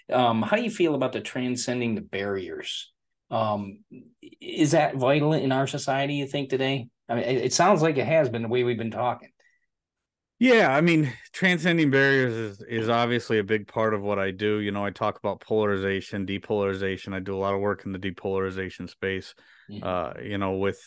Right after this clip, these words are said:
Speaker 2: with the organization Braver Angels, uh, you know, which I,
Speaker 1: Oh, wow,
Speaker 2: I do
Speaker 1: okay.
Speaker 2: an immense amount of work with.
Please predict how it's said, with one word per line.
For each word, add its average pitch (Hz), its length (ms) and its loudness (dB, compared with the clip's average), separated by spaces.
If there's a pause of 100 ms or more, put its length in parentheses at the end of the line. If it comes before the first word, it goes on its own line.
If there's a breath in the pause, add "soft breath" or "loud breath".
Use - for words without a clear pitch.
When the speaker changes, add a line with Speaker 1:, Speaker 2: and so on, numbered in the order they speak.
(120)
Speaker 2:
with 101 220 -10
the 101 100 0
organization 98 720 -2
Braver 95 340 -2
Angels, 98 540 -2
uh, 92 80 -8 (260)
you 92 60 -16
know, 92 140 -10
which 95 280 -10
I, 95 40 -8
Speaker 1:
Oh, 87 40 -6
wow, 92 160 -10
Speaker 2:
I 95 80 -8
do 98 160 -10
Speaker 1:
okay. 101 60 -6
Speaker 2:
an 95 80 -8
immense 98 340 -6
amount 95 220 -4
of 90 60 -4
work 101 260 -2
with. 90 240 -8